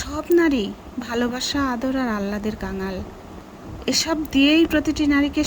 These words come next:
সহজেই কাবু করা যায়। আপনি একটু ভাবুন, স্ত্রীর পরিবার থেকে কেউ আপনার বিরুদ্ধে কিছু বললে আপনি মারাত্মক চটে যাবেন,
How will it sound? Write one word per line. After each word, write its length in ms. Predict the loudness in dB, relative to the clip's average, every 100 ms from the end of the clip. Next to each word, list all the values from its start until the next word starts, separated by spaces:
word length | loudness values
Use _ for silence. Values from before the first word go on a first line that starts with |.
| 0
সহজেই 440 | -2 0 0 0 0
কাবু 200 | -4 -6
করা 180 | -6 -4 -4
যায়। 180 | -6 -6 -8 -14 -16 _ _ -18 -16 -16 -16 -6 -4
আপনি 200 | 0 0 0
একটু 140 | 0 -8
ভাবুন, 260 | -8 -12 -14 -14 -14 -12 -10 -6
স্ত্রীর 280 | -4 0 -2 0
পরিবার 300 | 0 2 2 0
থেকে 240 | -2 0 0 0 -6 -12 -6
কেউ 160 | -4 -2 -2
আপনার 260 | -2 -2
বিরুদ্ধে 380 | -2 -4 -6 -6
কিছু 260 | -4 -4 -4 -4
বললে 300 | -2 0 0 -4 -10 -16 -16 -14 -8 -6
আপনি 200 | 0 4
মারাত্মক 500 | 4 2 -2 -2 -2 -2
চটে 240 | -8 -6 -4
যাবেন, 240 | -4 -4